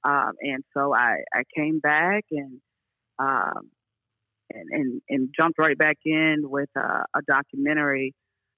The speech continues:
uh, that we released probably back in, I believe, two thousand and sixteen, entitled Mentality Girls Like Us.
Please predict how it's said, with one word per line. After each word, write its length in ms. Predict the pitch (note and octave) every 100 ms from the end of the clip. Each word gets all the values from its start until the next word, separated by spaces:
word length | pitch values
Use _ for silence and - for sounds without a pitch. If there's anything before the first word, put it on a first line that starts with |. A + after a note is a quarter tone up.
| -
uh, 260 | F#2+ F#2+ A2
that 320 | C#3+ C3 A#2+ - -
we 120 | D#3 D3+
released 400 | D3+ D3 D3+ - _ -
probably 380 | - F3 F#3
back 200 | D#3 D3 -
in, 160 | C3+ -
I 60 | C3+
believe, 320 | D3 D#3+ G#3+ -
two 80 | D#3+ D#3
thousand 320 | C#3+ C#3+ -
and 80 | - -
sixteen, 560 | - _ D3 C#3+ C#3 - _ _ _ -
entitled 560 | D3 C#3+ - C#3 C#3 C#3
Mentality 640 | C3+ - C3 D#3 - C3+
Girls 240 | C3+ B2+ -
Like 120 | - -
Us. 240 | E3+ D3